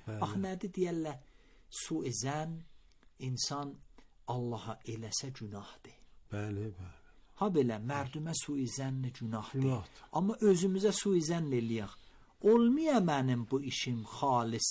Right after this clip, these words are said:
Speaker 2: deyil.
Speaker 1: Deyil, bəli,
Speaker 2: Bəli,
Speaker 1: işğal
Speaker 2: su-i zənn
Speaker 1: özümdədir.
Speaker 2: eləyək.
Speaker 1: Hmm. Özümüzə.
Speaker 2: Olmaya mənim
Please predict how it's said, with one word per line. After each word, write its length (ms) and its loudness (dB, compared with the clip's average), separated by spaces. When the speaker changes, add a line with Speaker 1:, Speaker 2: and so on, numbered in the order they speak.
Speaker 2:
deyil. 280 -2
Speaker 1:
Deyil, 600 6
bəli, 0 -
Speaker 2:
Bəli, 260 -2
Speaker 1:
işğal 360 0
Speaker 2:
su-i 280 4
zənn 220 0
Speaker 1:
özümdədir. 160 2
Speaker 2:
eləyək. 380 0
Speaker 1:
Hmm. 420 -10
Özümüzə. 260 6
Speaker 2:
Olmaya 420 6
mənim 380 4